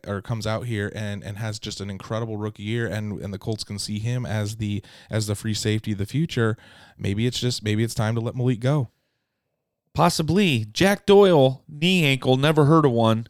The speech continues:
Speaker 2: Uh, did not practice Wednesday. Uh, hope,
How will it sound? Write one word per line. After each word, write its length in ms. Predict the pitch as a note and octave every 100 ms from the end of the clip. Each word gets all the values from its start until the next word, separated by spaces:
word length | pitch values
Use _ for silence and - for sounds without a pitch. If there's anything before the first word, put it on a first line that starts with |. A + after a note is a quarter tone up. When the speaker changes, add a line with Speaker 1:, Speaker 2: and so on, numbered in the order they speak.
| _
Speaker 2:
Uh, 260 | - A#2+ A2
did 200 | A2+ E3
not 220 | D3+ D3+
practice 500 | D3+ D3+ D3+ C3+ A#2+ A#2
Wednesday. 760 | C3 C3 A#2+ A2+ A2 A2 A2+ _ _ -
Uh, 480 | - A#2+ A2+ A2+ A2 -
hope, 520 | - - E3+ F3